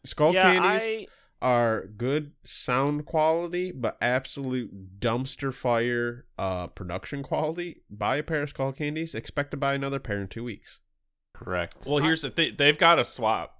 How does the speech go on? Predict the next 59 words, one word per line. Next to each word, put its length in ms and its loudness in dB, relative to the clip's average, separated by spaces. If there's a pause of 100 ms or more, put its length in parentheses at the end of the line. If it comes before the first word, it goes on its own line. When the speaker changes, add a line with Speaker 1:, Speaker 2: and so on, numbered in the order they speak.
Speaker 4:
uh, 280 -6 (120)
warranty, 640 -14 (400)
and 280 -16
Speaker 2:
Yeah. 120 -6
Speaker 4:
I've 120 -8
had, 320 -4 (320)
I've 240 -2 (880)
th-, 140 -12
three 280 0
pairs 380 4
have 120 -6
<laughs> 0 -
gone, 420 -2 (260)
gone 320 0
to 100 -2
warranty. 760 -2
<laughs> 20 -8
Let's 260 -4
just 240 -16
put 140 -4
it 120 -8
that 140 -2
Speaker 2:
I've 160 2
Speaker 4:
way. 80 -4
Speaker 2:
used 240 -8
their, 460 -2
their 160 -2
Speaker 4:
But 200 4
I've 80 4
Speaker 2:
gaming 60 -2
Speaker 4:
got 180 6
one 160 4
Speaker 2:
buds. 140 -2
Speaker 4:
pair 160 -2
I 20 -8
like 200 -10
a 20 -4
Speaker 2:
Or 60 0
no, 80 0
Speaker 4:
lot. 80 0
Speaker 2:
I 20 -4
guess 160 -6
those 160 -2
Speaker 4:
Okay. 100 -4
Speaker 2:
are, 120 -8 (240)
they're, 260 -4
maybe, 240 -2
no, 200 2
it's 100 -4
Turtle 200 -2
Beach's 300 -6
gaming 360 -8
buds. 480 -12 (120)
Those 260 -4
are 60 -4
pretty 220 -6
Speaker 4:
Yeah. 220 -8 (340)
Speaker 2:
good, 40 -10
uh, 320 -6